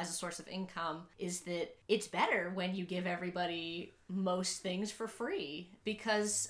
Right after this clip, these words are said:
I mean, why, at this point, it's, you know, you're trying to show as much as possible, so why limit that much? You wanna give everybody as much as you possibly can so that they can decide for themselves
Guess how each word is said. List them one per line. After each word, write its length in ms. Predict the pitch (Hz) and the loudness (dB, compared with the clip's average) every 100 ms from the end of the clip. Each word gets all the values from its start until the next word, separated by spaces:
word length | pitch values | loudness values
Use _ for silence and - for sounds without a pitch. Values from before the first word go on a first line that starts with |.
| - | 0
I 100 | 208 | 2
mean, 300 | 208 202 196 | 2 2 6
why, 760 | 202 196 196 202 196 190 180 - | 8 10 10 8 4 2 -2 2
at 180 | 214 220 | 2 2
this 180 | 320 - | -2 0
point, 420 | 240 208 202 190 | 2 4 2 0
it's, 420 | 190 - - - - - - | -4 -4 -6 -8 -14 -20 -6
you 100 | 214 | -2
know, 220 | 165 156 | -2 -2
you're 180 | 175 180 | -2 -4
trying 420 | - 190 180 180 | 0 2 4 2
to 80 | 180 | 0
show 360 | 175 - 190 180 | -2 0 2 2
as 140 | 175 | 0
much 380 | 180 175 170 - - | 0 -2 -2 -6 -6
as 140 | 165 | -8
possible, 680 | - 185 185 - 165 147 131 | -2 4 4 2 -4 -6 -6
so 200 | - 165 | -6 -6
why 640 | 160 165 165 165 165 165 165 - | 0 6 8 6 2 -4 -8 -8
limit 420 | 175 196 180 - | -2 0 0 -2
that 240 | 175 160 160 | 0 0 0
much? 500 | 147 139 - - - | 0 0 -2 -6 -6
You 120 | 175 | -4
wanna 220 | 185 180 | -2 0
give 180 | 175 180 | -2 2
everybody 560 | 185 196 196 190 185 180 | 4 4 4 4 4 2
as 120 | 175 | 2
much 300 | 185 190 - | 2 2 0
as 120 | 175 | -4
you 60 | 170 | 2
possibly 500 | 185 190 202 180 170 | 6 8 6 -2 -4
can 480 | - 196 175 170 175 | -4 -2 -2 -2 -4
so 160 | - | -8
that 80 | 170 | -4
they 120 | 180 | -4
can 140 | 180 180 | -2 -2
decide 460 | 175 - 208 202 190 | -2 4 4 4 0
for 80 | |
themselves 800 | 180 170 - 156 147 147 170 - | -6 -6 -6 -2 -2 -4 -8 -14